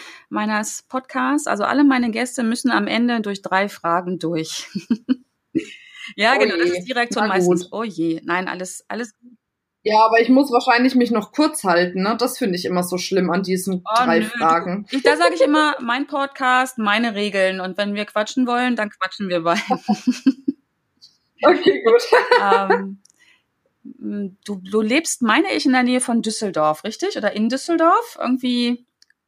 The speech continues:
Speaker 1: ne?
Speaker 2: In der
Speaker 1: Sollst du
Speaker 2: Nähe.
Speaker 1: überlegen.
Speaker 2: Mhm.
Speaker 1: Ihr habt bestimmt in Düsseldorf auch, äh, eine coole, ich gehe so gern in Bars. Ich liebe Bars und am liebsten müssen die im zwanzigsten Stockwerk sein.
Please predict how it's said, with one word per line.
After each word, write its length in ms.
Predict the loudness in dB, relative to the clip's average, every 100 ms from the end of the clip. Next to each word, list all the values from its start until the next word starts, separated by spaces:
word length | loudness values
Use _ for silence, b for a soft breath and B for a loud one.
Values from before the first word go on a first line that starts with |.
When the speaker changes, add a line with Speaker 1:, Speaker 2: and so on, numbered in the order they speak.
| -20 -20 -20 -20 _ _ _ _ 0
Speaker 1:
ne? 80 | 2
Speaker 2:
In 80 |
der 140 | 4 2
Speaker 1:
Sollst 40 |
du 40 | 4
Speaker 2:
Nähe. 220 | 4 4
Speaker 1:
überlegen. 420 | 2 -2 0 2 2
Speaker 2:
Mhm. 180 | 0 -4 -6
Speaker 1:
Ihr 100 | -4
habt 140 | -6 -6
bestimmt 340 | -6 -2 -2
in 100 | -2
Düsseldorf 480 | -4 -2 0 0 0
auch, 420 | 2 2 2 0
äh, 20 | 0 2 0
eine 180 | -4 -10
coole, 480 | -6 -2 2 2 2
ich 160 | -2
gehe 120 | -2 -2
so 120 | 0
gern 200 | 0 -2
in 160 | -2
Bars. 280 | 0 0 -2
Ich 180 | -6 -8
liebe 220 | -6 -6
Bars 340 | 0 2 2 0
und 80 |
am 100 | -2 -2
liebsten 220 | -2 -4
müssen 240 | -4 -4
die 180 | -4 -4
im 160 | -6 -6
zwanzigsten 440 | -4 -6 -8 -10
Stockwerk 460 | -6 -6 -4 -6 -6
sein. 260 | -8 -10